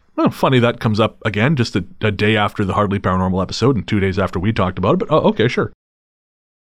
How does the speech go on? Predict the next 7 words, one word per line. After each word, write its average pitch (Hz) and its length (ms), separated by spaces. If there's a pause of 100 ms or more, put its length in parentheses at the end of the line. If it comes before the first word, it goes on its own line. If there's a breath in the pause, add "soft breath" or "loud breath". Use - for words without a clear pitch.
And 147 220
then 170 240
you 170 280
had 123 220
mentioned 110 380
drone 147 340
swarms. - 560